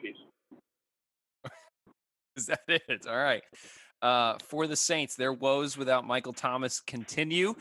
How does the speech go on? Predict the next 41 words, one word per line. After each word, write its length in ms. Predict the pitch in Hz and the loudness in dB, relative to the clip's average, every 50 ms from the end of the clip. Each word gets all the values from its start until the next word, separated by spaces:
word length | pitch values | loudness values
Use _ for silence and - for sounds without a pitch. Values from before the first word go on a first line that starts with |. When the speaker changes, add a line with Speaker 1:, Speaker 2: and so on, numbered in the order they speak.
| - - - | -12 -12 -8
Speaker 2:
except 320 | 127 127 - - 180 151 | -6 -4 0 -2 -2 -2
it 100 | 160 151 | -2 -2
didn't 180 | 143 185 175 170 | -2 -4 -2 0
really 200 | 180 180 175 165 | 0 0 2 0
affect 320 | 160 - - 220 220 - | -2 0 0 0 0 0
the 120 | 175 156 139 | -2 2 2
offense 460 | 123 120 117 - - 113 - - 110 101 | 4 2 2 0 -6 -8 -8 -10 -12 -12
tonight. 380 | - - 120 113 104 101 98 95 | -8 -6 -4 -4 -4 -6 -8 -10
It 120 | - 120 - | -12 -10 -6
transferred 460 | - 175 160 156 - - 160 151 135 | -4 -2 -2 -2 -4 -4 -4 -4 -4
to 60 | 143 | -4
the 120 | 139 151 147 | -6 -6 -2
defense, 760 | 151 208 233 220 - - 147 110 98 - - - - - - 120 | 0 0 0 0 2 0 0 0 0 -4 -6 -8 -8 -8 -10 -10
who 380 | 120 123 120 120 120 117 113 110 | -8 -6 -6 -6 -6 -8 -6 -6
obviously 480 | - 110 113 113 117 110 - - 120 117 | -4 -4 -4 -4 -6 -6 -6 -6 -6 -4
got 260 | 110 113 107 101 - | -4 -2 -4 -4 -6
shredded 400 | - - 120 117 110 110 107 95 | -6 -6 -6 -6 -6 -6 -6 -4
by 180 | 113 107 104 | -4 -2 -2
Rodgers. 580 | 104 107 107 104 107 107 120 131 143 147 - - _ _ - - - - _ - | -2 -2 0 0 -2 -2 -4 -6 -6 -6 -6 -10 _ _ -20 -20 -20 -20 _ -6
Uh, 280 | - 117 113 113 110 107 | -2 0 0 2 0 0
for 180 | - - 127 110 | -2 -4 -6 -4
Brees, 400 | 98 123 135 143 160 175 165 - | -2 -2 -2 0 0 0 0 -2
he 100 | 160 143 | -2 -2
has 140 | 127 117 | -2 -4
three 180 | - - 143 151 | -2 2 6 10
touchdowns, 300 | 165 175 175 - - 170 | 10 12 10 10 10 10
Speaker 1:
Everybody's 340 | 175 160 156 147 143 143 143 | 8 10 10 10 10 10 8
Speaker 2:
two 60 | 196 | 8
of 60 | 208 | 6
Speaker 1:
getting 160 | 208 - 139 156 | 6 8 8 8
Speaker 2:
them 180 | 160 160 160 | 8 6 6
Speaker 1:
shredded. 320 | 147 127 117 - 110 104 - _ - - _ _ _ _ _ _ - - - - - - - - - - - - - - - - - - | 8 8 8 8 6 0 0 _ -20 -20 _ _ _ _ _ _ -20 -20 -20 -20 -20 -20 -20 -18 -18 -18 -18 -18 -20 -20 -20 -20 -12 -6
Speaker 2:
Two, 260 | - 170 170 143 127 | 0 0 0 2 2
yeah, 200 | 120 117 110 104 | 2 2 2 2
well, 280 | 95 107 110 101 104 | 2 2 2 2 2
that's 300 | 101 98 123 123 - - | 2 2 2 2 2 0
just, 160 | - 117 - - | -4 -4 -2 -2
like, 140 | 107 98 | -2 -4
across 360 | 98 - - - 127 123 - - | -6 -8 0 2 2 2 0 -4
the 100 | 110 98 | -14 -8
board, 400 | - 120 113 107 98 98 95 | -4 -2 -2 0 -2 -2 -6